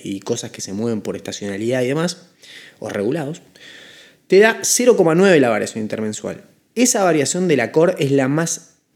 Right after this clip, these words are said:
grande desde mil novecientos ochenta y uno. Bravo. Y la variación interanual de precios se ubicó en el orden del cuatro coma dos por ciento anual.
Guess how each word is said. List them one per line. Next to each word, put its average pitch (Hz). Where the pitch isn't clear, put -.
grande 156
desde 117
mil 190
novecientos 135
ochenta 110
y 120
uno. 123
Bravo. 98
Y 151
la 143
variación 147
interanual 131
de 160
precios 165
se 135
ubicó 123
en 143
el 135
orden 143
del 113
cuatro 160
coma 117
dos 135
por 123
ciento 117
anual. 110